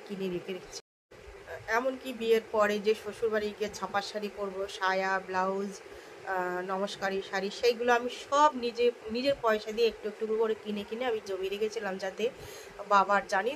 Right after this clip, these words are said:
দিতে পারবে না, বাবার যাতে কোনো হেডেক না থাকে সেই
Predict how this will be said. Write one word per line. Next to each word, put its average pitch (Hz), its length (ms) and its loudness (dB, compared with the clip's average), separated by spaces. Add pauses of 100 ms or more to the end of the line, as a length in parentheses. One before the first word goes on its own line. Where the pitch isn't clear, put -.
দিতে 277 260 4
পারবে 247 280 6
না, 262 140 4
বাবার 190 340 4
যাতে 196 220 -4 (120)
কোনো 208 200 0 (640)
হেডেক 220 280 2 (100)
না 196 140 2
থাকে 214 180 -4 (120)
সেই 185 160 0